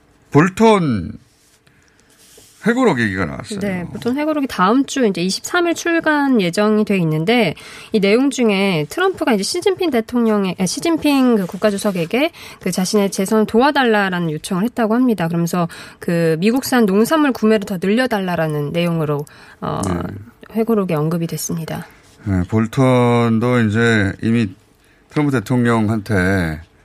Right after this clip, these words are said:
Speaker 1: 감정을 품은 만큼, 예, 어, 작은 일을 크게 침소봉대하거나 자기한테 유리하게 과장할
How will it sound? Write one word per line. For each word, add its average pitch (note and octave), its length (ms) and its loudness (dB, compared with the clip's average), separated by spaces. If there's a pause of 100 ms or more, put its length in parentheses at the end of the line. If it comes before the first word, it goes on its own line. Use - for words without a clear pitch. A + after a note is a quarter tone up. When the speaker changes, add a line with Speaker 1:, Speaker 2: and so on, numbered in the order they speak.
(140)
Speaker 1:
감정을 G2 380 0
품은 A#2+ 240 0
만큼, E2+ 680 -2 (140)
예, D#2+ 140 -2 (920)
어, F#2 440 -2
작은 A#2 380 2
일을 A2 200 2
크게 - 220 -4
침소봉대하거나 G#2 840 0
자기한테 F#2+ 400 -2
유리하게 F2+ 680 0
과장할 G#2 1600 -2